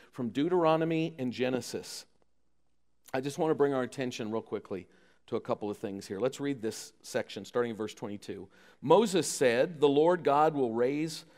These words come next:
up for you a prophet like me from your brothers." Who's he talking about? Jesus.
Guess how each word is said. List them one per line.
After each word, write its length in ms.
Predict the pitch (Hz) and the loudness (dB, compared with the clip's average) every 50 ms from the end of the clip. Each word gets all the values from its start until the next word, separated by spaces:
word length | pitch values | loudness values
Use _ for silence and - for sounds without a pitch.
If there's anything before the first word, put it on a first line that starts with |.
| - - - - | -20 -20 -4 4
up 200 | - 160 190 - | 6 6 6 6
for 140 | - - 170 | 2 -4 -2
you 180 | 151 151 151 143 | 0 2 4 4
a 60 | 135 | 2
prophet 540 | - - - 180 180 190 185 - 175 143 - | 2 0 0 2 2 2 2 2 0 2 4
like 240 | 147 143 143 143 160 | 4 2 2 2 -2
me 340 | 160 180 190 170 147 147 | -2 0 0 0 0 -2
from 220 | 165 - - 139 131 | -2 -2 -4 -2 -2
your 100 | 131 131 | -2 -4
brothers." 460 | 117 107 127 135 123 113 120 127 - | 0 2 4 4 4 2 -2 -4 -4
Who's 160 | - 143 123 | -4 -6 -4
he 80 | 147 127 | -6 -4
talking 300 | - 143 135 - 120 104 | 0 0 0 0 -2 -6
about? 360 | 92 101 92 107 - - - _ _ _ _ _ _ _ _ _ _ _ | -6 -4 -4 -6 -6 -10 -20 _ _ _ _ _ _ _ _ _ _ _
Jesus. 520 | - - - 135 98 107 156 180 - - | -10 -6 -6 -6 -6 -6 -10 -12 -14 -20